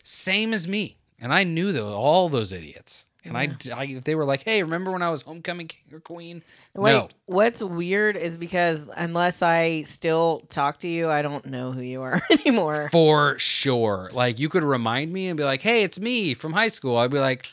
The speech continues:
Speaker 1: "I do remember you," kind of.
Speaker 2: It, like, this girl that I used to hang around with all the time, um, and she was, like, kind of mousy and quiet. Um, like, on Facebook, she started using a different name than the name we called her at school,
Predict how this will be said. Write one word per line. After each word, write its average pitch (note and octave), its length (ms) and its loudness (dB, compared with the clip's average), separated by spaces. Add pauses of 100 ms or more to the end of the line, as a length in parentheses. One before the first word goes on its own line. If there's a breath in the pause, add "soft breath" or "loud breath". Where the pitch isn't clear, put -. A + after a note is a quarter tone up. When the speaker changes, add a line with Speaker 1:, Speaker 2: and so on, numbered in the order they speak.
(260 soft breath)
Speaker 1:
"I B3+ 120 -4
do D#4 300 2
remember B2+ 380 0
you," F2+ 260 -14 (160)
kind G#2 300 -8
of. - 240 -20 (200)
Speaker 2:
It, G#3 80 -2
like, G#3+ 220 -2
this G#3+ 220 -4
girl G3 380 4
that G3 140 4
I E3+ 60 6
used F3 180 -2
to F#3 100 -2
hang D#3+ 240 -4
around D3+ 380 0
with D3 240 -2
all C3 200 -2
the D3+ 120 -2
time, D3 520 -4 (440 soft breath)
um, D3+ 640 -4 (300)
and G3+ 120 0
she B3 140 0
was, A#3+ 160 6
like, A3 160 4
kind F#3+ 260 0
of F3+ 120 2
mousy D#3+ 460 -2
and D#3 140 -4
quiet. D3+ 520 2 (640 soft breath)
Um, C#3 720 -4 (880)
like, E3+ 320 -4 (120)
on F3+ 280 2
Facebook, G3 560 0
she - 160 -6
started F3+ 480 0
using D#3+ 360 -2
a D3+ 60 0
different D3 460 -2
name D3+ 420 0
than D#3 220 0
the D#3 80 2
name D3+ 260 0
we D#3 100 -2
called D3 280 0
her D3 100 0
at - 140 -2
school, F3 500 4